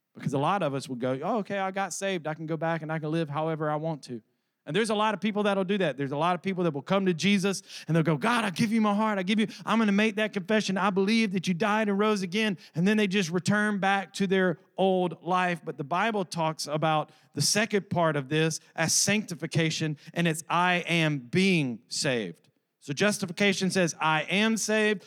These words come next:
Sanctification says, "I am being saved."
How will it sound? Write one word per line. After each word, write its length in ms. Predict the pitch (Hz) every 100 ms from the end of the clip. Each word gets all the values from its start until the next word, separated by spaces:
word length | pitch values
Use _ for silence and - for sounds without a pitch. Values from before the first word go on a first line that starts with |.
| - -
Sanctification 880 | 202 202 185 160 - 202 190 185
says, 260 | 180 180 151 160
"I 220 | 175 175
am 400 | 165 175 160 147 - -
being 640 | - 185 185 160 127 120 107 _ -
saved." 760 | - 143 120 92 82 - _